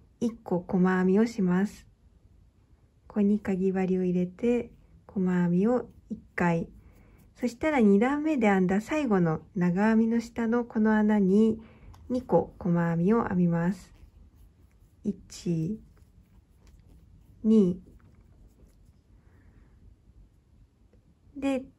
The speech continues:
二段目と三段目の間のこの目に一個細編みを編みます。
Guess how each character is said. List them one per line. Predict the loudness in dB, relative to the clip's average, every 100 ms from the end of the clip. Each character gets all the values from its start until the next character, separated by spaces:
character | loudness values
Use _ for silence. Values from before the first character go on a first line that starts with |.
| 2
二 | 4
段 | 4 2
目 | 0 0
と | -2
三 | -2 -2 -2 0
段 | 0 -2
目 | 0
の | 2 2 2 -4 -6
間 | 0 0 2 2
の | 2 2 0 -8 -6
こ | 2
の | 4
目 | 6 6
に | 4 2 -4 -18 -20 -20 _
一 | -8 -8 -6
個 | -4
細 | -2 0 2
編 | 4 4
み | 4 2
を |
編 | 2
み | 2
ま | 2 0 -2
す。 | -4 -8 -20